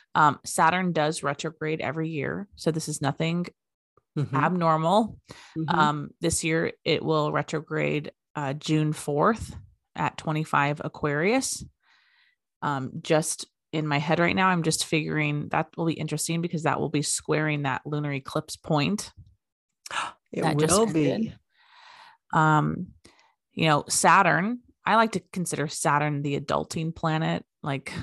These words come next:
Speaker 1: the father figure, the grandfather figure. Um, but when it's retrograde, it's like maybe having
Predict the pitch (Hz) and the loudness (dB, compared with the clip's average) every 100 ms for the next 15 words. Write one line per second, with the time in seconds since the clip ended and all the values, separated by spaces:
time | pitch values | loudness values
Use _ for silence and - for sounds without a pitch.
0 | - - 156 - 156 151 147 - 156 151 | -10 -6 -6 0 2 4 2 0 -2 2
1 | 147 147 135 - 135 143 147 143 151 - | 2 2 -2 -2 -2 0 0 0 -2 -2
2 | 147 147 143 151 - _ _ _ _ _ | -2 -2 -2 -4 -6 _ _ _ _ _
3 | _ - 139 135 - 180 - - 156 147 | _ -2 -2 -2 -6 -12 -10 0 2 2
4 | - 151 143 - 196 190 165 147 147 - | 0 -4 -4 -4 -2 -2 -2 -2 -4 -6
5 | 143 - 156 147 156 147 156 143 143 | -10 -8 -6 -4 -2 -2 0 -4 -4